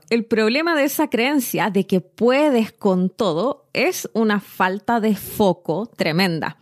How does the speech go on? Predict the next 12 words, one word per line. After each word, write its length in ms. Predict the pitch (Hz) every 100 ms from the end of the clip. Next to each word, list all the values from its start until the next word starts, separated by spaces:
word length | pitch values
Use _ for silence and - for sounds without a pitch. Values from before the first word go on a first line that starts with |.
| -
A 100 | 202
veces 260 | 214 285
tienes 280 | 277 311 294
que 160 | - 277
delegar 440 | 240 196 185 269
tareas 540 | - 190 202 226 240 233
o 320 | 175 175 180
pedir 260 | 175 180 208
ayuda 320 | 214 320 254
simplemente, 840 | - 202 196 185 269 254 - 240 - _ _ -
o 100 | 220
quizás 500 | - 202 - 392